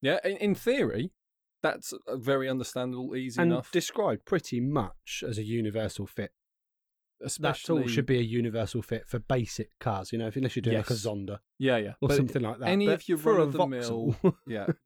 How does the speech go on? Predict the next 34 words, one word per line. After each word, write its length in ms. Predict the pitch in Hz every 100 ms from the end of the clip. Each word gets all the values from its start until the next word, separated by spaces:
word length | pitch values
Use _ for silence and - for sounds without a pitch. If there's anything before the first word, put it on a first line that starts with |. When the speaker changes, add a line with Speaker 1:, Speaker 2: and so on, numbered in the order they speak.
| -
Speaker 1:
medium 720 | 131 135 147 143 131 131 127
level 340 | 123 117 110 110
stuff. 460 | - 110 104 - _ _ _ -
Speaker 2:
However, 540 | - 147 135 139 - - _ _ _ _ _ _ _ -
if 480 | 185 131 - - -
the 100 | 120
previous 380 | 135 120 120 127
owner 220 | 117 113
of 100 | 104
your 140 | 117
car 380 | - 131 104 113 _ _ -
has 200 | 117 -
changed 480 | 135 117 113 - _
just 460 | - 123 - - -
the 80 | 107
brake 300 | 127 117 -
pads 420 | 113 92 - - _ _ _ _ _ _ -
and 300 | 104 104 101
left 340 | 113 120 - -
the 80 |
discs 460 | 98 95 - - -
for, 960 | - 117 107 107 104 104 104 104 104 107
what 220 | 123 117
had 60 | 110
it 60 |
done, 160 | 107 101
a 60 |
hundred 380 | 98 120 104 98
and 260 | 101 101 110
one 260 | 107 104
thousand 480 | 101 113 151 143 131 170
Speaker 1:
Yeah, 80 |
Speaker 2:
miles? 560 | 151 160 156 143 - -
Speaker 1:
yeah. 320 | 123 123 127